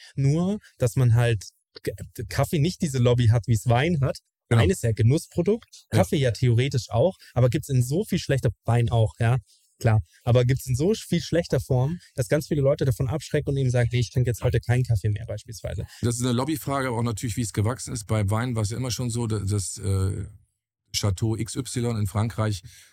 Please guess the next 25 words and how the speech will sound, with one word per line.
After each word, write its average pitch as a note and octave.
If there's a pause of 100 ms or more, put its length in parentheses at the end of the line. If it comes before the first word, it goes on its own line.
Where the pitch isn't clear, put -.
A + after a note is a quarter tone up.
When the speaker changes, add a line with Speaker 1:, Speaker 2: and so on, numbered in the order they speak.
Speaker 2:
das F#2
halt F#2
den, G#2+
den G#2
Wein G#2+
gemacht A#2
hat. C3 (340)
Bei G2+
Kaffee A#2
war G#2+
es A2+
ja A2 (160)
stark -
geprägt -
durch F#2
Mischung, F2+
ne? G2+
Das A2
war F#2
Jakobs F#2
Krönung G#2
damals, F#2
Proudhon, F#2
Melita F2+
aus. F2+